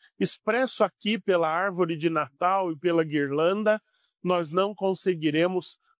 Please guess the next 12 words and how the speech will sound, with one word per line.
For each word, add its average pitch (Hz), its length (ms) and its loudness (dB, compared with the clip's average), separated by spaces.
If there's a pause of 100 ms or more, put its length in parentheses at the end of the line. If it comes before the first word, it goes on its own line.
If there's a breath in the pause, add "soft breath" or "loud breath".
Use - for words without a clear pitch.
(120)
abrir 185 500 2
as 156 180 0
nossas 147 460 -2
casas 165 640 0
e 160 60 0
os 156 160 -4
nossos 160 400 -2
corações 180 840 0 (380 soft breath)
ao 180 160 2
Salvador 190 760 2
que 214 120 0
vem, 165 440 0